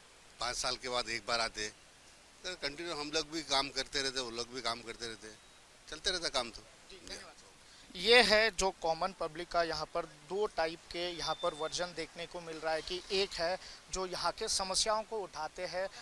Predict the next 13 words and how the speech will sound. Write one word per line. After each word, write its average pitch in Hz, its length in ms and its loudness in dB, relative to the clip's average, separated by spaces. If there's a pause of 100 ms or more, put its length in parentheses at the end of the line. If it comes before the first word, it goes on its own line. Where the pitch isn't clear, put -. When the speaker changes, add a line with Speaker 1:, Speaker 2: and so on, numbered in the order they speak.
(140)
Speaker 2:
यहाँ 170 200 2 (100)
पर 202 120 4
problems 185 600 -2
को, 208 220 -6
अ, - 400 -8
अ, 180 500 -2
leaders 196 400 2
के 240 120 -2
सामने 202 360 0
ले 180 240 0
जाने 202 260 0
के 214 120 -6
बावजूद 180 520 -2